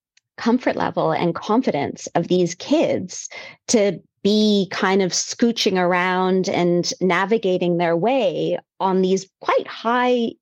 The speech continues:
kind of wooden beams. And she teaches acrobat. She, she teaches, like, this <laughs> kind of thing all the time. And she's like, "The kids who are coming to the playground, they are very skilled at this type of thing." And it's,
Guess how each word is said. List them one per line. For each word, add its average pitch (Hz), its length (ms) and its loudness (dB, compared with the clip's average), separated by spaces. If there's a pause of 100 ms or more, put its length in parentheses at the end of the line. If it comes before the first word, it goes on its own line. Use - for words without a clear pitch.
kind 202 240 0
of 196 300 0 (240)
wooden 220 360 0
beams. 185 720 -4 (400)
And 214 180 2
she 339 440 0
teaches 208 480 0
acrobat. - 580 -4 (200)
She, 254 260 0
she 339 240 0
teaches, 269 500 0
like, 180 260 0
this 226 140 0
<laughs> - 20 -8
kind - 320 2
of 220 100 -4
thing - 260 -2
all 240 100 0
the 208 160 0
time. 254 400 0
And 180 100 0
she's 180 200 -2
like, 185 240 0 (480)
"The 220 80 2
kids 302 280 0
who 277 80 2
are 226 60 0
coming 220 300 0
to 196 100 -8
the 190 80 -2
playground, 170 580 0
they 214 220 2
are 190 440 0 (120)
very 247 380 0
skilled 240 760 -2
at 180 240 -2
this 180 300 -2
type 180 220 -2
of 185 80 -4
thing." 294 260 0
And 185 100 0
it's, - 240 -6